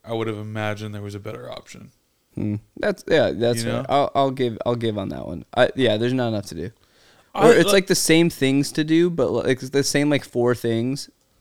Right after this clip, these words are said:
Speaker 1: Yeah.
Speaker 2: just, like, in different ways.
Speaker 3: I think we would enjoy, like, the city life if we just lived there and, like, got accustomed to, and, like, had our
Speaker 1: Yeah.
Speaker 3: regular places.
Speaker 1: You got, you gotta, you gotta expect your lifestyle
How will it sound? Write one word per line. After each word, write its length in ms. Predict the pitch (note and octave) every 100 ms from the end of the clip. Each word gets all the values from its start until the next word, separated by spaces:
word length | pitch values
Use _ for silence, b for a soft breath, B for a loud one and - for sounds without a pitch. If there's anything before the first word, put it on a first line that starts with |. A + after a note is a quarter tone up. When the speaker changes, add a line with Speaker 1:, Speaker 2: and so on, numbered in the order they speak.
| -
Speaker 1:
Yeah. 220 | A#2 G2+
Speaker 2:
just, 280 | G#2+ A#2+ -
like, 200 | A2+ G#2+
in 100 | A2
different 380 | G#2 - G2 -
ways. 380 | F#2+ - - - _ -
Speaker 3:
I 180 | A3+
think 240 | C4 D#4+ B3+
we 140 | B3
would 180 | G#3 F3
enjoy, 640 | D3+ B2+ B2 B2 A#2+ A#2+ A#2
like, 260 | - A#2 A#2 -
the 200 | C3+ B2
city 380 | - C3+ C3+
life 420 | C3+ C#3+ C#3+ D#3 -
if 300 | - B2 -
we 120 | C3
just 320 | B2 A#2+ - - _ _ _ _ - -
lived 460 | C3 B2 B2+ B2+ B2+
there 260 | D3+ D3+
and, 280 | D#3+ C#3+ C3+
like, 320 | B2+ A#2 - B2
got 200 | B2+ A#2+
accustomed 600 | A2 - A#2+ - A#2+ A#2
to, 160 | B2 -
and, 100 | C#3
like, 140 | C#3+ B2+
had 200 | D3 C#3+
our 80 | C3+
Speaker 1:
Yeah. 40 |
Speaker 3:
regular 360 | C3+ C3+ C3 A#2
places. 320 | - D2+ -
Speaker 1:
You 60 | C3+
got, 200 | D#3 C#3
you 140 | C3+ C#3+
gotta, 260 | E3+ D#3+ -
you 140 | C#3+ C#3+
gotta 200 | D#3+ E3+
expect 360 | D#3+ - D3 C#3
your 100 | B2
lifestyle 760 | A2+ A#2+ - A2+ G#2+ G#2+ G#2+